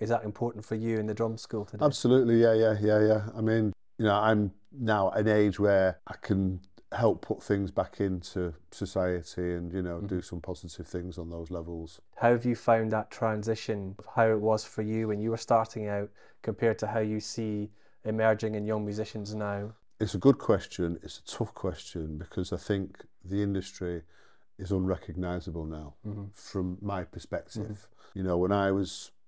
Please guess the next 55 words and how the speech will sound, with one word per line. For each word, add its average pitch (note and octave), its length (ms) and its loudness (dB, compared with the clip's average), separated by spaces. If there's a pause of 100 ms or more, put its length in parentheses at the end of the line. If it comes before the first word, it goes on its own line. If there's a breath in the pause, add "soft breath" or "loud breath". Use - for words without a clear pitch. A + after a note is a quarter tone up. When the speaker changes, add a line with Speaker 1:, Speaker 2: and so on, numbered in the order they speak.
(140)
Speaker 2:
a - 40 -16
teenager G2 600 0
and F2 80 -4
I F2 60 -6
started F2 340 -6
doing F2+ 280 -4
gigs F2 320 -4
when F2 100 -6
I E2+ 40 -6
was E2+ 120 -10
fifteen, F2+ 760 -4
you'd G2+ 200 -4
go G2+ 140 0
and F#2 100 -4
play F#2+ 200 2
in F#2 100 0
the F2+ 60 -2
local F2+ 400 -2
pub, G#2 380 2 (240)
we'd F#2 180 -6
get - 180 -4 (200)
playing F2+ 320 -6
in E2 100 -10
working F#2+ 480 -4
men's F2+ 260 -6
clubs, F#2 380 -6
we'd E2+ 120 -8
Speaker 1:
Mm. G2 40 -18
Speaker 2:
do F2 240 -4
all, F2+ 420 -2 (220)
anything G#2+ 540 -2
and E2+ 120 -8
everything F2 440 -6
we E2+ 60 -10
could. F2+ 300 -8
We, A2 120 0
I A2+ 40 0
mean, C3 140 -2
I B2+ 40 0
was A#2+ 120 -2
just - 140 -8
playing F2+ 240 -2
with E2+ 100 -4
a E2 60 -4
covers G2+ 380 -4
band, D#2 340 -8
doing E2 220 -10
rock E2 220 -14
and D#2+ 80 -12
roll F#2 220 -6
songs D#2 400 -12
and - 100 -16
stuff - 220 -12
like C#2+ 200 -12
that. D3+ 240 -12